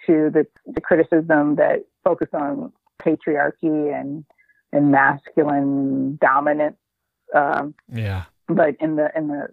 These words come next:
Speaker 1: lens, uh, through the Me Too movement, you know, I read it as men, older men, interested in this young, beautiful girl, and the young, beautiful girl whose hom-, hormones are, are not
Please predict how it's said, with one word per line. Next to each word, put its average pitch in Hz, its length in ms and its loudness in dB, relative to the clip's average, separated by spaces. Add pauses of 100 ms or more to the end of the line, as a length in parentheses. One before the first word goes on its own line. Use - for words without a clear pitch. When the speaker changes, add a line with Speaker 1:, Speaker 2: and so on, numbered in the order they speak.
(480)
Speaker 1:
lens, 180 380 2 (300)
uh, 151 340 2 (180)
through 175 120 4
the 156 80 2
Me 156 240 0
Too 302 180 2
movement, 180 500 -2 (100)
you 226 60 2
know, 240 220 2
I 196 100 -8
read 208 240 4
it 269 120 4
as 190 200 4 (220)
men, 175 540 4 (140)
older 165 320 6
men, 180 480 -2 (220)
interested 180 720 2
in 160 380 -2
this - 180 -4
young, 156 420 0
beautiful 165 420 2
girl, 170 480 2 (480)
and 160 120 4
the 147 60 2
young, 156 260 4
beautiful 165 340 2
girl 165 300 4
whose 165 280 2
hom-, 170 320 2
hormones 170 480 2
are, 160 280 2 (240)
are 160 80 -2
not 151 400 4